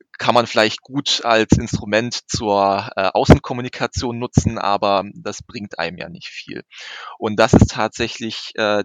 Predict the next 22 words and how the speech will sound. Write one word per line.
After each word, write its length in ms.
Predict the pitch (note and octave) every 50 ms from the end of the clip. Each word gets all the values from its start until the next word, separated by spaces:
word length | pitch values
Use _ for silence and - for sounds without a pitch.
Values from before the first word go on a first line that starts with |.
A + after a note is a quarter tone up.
| - -
die 80 | G#2+
Sache, 480 | G2 F#2 G2+ G2+ A2 - C#3 C3+ B2+ A#2+ A2
wo 180 | - A2 G#2 G#2+
wir 360 | G#2+ G#2+ A2 G#2 G2+ G2+ A2 G#2+ - - - - _ _
jetzt 180 | - - - -
auch 140 | G#2+ -
viel 280 | - - - - A2 G2+ -
Aufklärungsarbeit 1300 | - - C3+ - - - - - - B2+ C3 B2+ - C3+ C3+ - - - A2 A2 G2+ G2+ F#2 F2+ -
leisten 460 | - D#2 D#2+ B2 - - - _ D#3+ D3
müssen. 480 | C#3+ C#3+ C#3+ - - D3+ D3+ E3 D#3+ - _ _ _ _ _ _ _ _ _ _ _ _ - -
Also 240 | - G2 - - -
allesamt 540 | - F#2+ A2+ C3 B2 A2 A2+ G#2 A#2 A#2 -
in 140 | A2 G#2+ G#2
der 220 | G2+ G2 F#2 G2
Community, 800 | - - - - G2+ G#2 G#2 A2+ C3 C3+ - - - C#3 C3+ C3+ B2+ - - - - - - - - - - - _ _ _
ähm, 920 | G#2 G#2 G#2 G#2+ G#2+ G#2+ G#2+ G#2+ G#2+ G#2+ G#2+ G#2 G#2 G#2 G#2+ G#2 G2 F2+ - _ _ _ _ _ _ _ _ _
welchen 320 | G#2+ A#2 A#2 - A#2+ A2+
Mehrwert 680 | A2 A#2 C3 C#3 A#2+ G2+ F#2+ F2+ F#2 - - - - _ _ -
können 280 | - - G2 F#2+ F#2+
wir 120 | - - F2+
hier 320 | - - G2 F2+ - -
eigentlich 760 | C#2 E2 - - - F#2 - - - - - - - - -